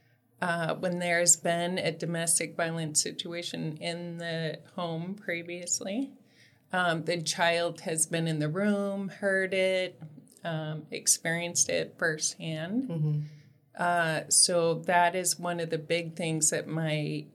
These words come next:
Speaker 1: team addresses, is that trauma that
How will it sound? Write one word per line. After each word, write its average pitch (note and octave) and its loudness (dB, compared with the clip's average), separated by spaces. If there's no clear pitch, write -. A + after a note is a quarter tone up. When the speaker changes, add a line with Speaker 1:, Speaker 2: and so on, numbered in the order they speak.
Speaker 1:
team F3+ -2
addresses, E3 2
is - 0
that D3 0
trauma D3+ -4
that D3+ -2